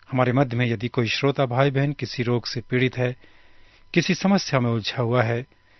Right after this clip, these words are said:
किसी घोर पाप में फंसा हुआ है, प्रभु आप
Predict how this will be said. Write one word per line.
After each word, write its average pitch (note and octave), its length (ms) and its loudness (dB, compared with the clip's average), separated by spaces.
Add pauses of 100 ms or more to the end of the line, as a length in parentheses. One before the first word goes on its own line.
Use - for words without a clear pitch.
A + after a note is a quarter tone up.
(240)
किसी - 200 -2
घोर A#2+ 440 4 (160)
पाप D3+ 260 4
में C3 100 0
फंसा A#2 340 -6
हुआ A2+ 200 -4
है, A2 220 -8 (600)
प्रभु D3 200 2
आप C3+ 200 2